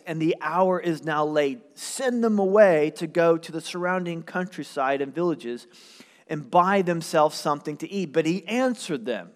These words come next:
This is remark-, he answered them, "You give them something to eat." And the emphasis here,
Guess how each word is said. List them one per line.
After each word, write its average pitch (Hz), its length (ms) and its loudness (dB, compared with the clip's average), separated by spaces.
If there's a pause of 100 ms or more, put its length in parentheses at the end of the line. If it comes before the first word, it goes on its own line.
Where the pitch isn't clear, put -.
(420)
This 165 200 -6
is 175 100 -6
remark-, 185 360 0 (220)
he 185 220 -4
answered 208 380 -2
them, 151 120 0
"You 214 240 2
give 170 220 4
them 139 160 -4
something 127 380 -8
to 104 100 -14
eat." - 260 -16 (360)
And 156 120 -4
the 180 140 4
emphasis 208 540 2
here, 143 440 2